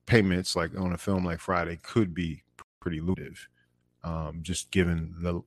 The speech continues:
the life and longevity of, like, a film that came out in ninety-five that's still relevant to this day.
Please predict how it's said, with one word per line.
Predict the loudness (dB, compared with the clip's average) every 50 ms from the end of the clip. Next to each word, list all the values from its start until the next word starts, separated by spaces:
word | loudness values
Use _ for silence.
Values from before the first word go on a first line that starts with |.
| _ _ -2
the | 0 2 4
life | 4 6 6 6 6 4 2 -4 -6
and | -2 0 0
longevity | 0 0 0 0 0 0 0 0 0 0 -2 -2 -2
of, | -2 -2 -2 -2
like, | -2 -2 -2 -4 -6 _ _ -12 -8
a | -8
film | -6 -2 2 4 6 6 4 4 2
that | -2 -6 -8
came | -6 -2 -2 0 0 0
out | 0 -2 -2 -4
in | -8 -12 -14 -14 -16 -18 _ _ 0
ninety-five | 4 6 6 6 6 4 0 0 2 4 6 6 6 6 4 2 2
that's | 0 -2 0 0 0
still | 0 0 2 6 10 10 12 10 10
relevant | 8 6 6 6 6 6 4 4 2 2
to | 2 2
this | 2 2 2
day. | 2 2 4 4 4 2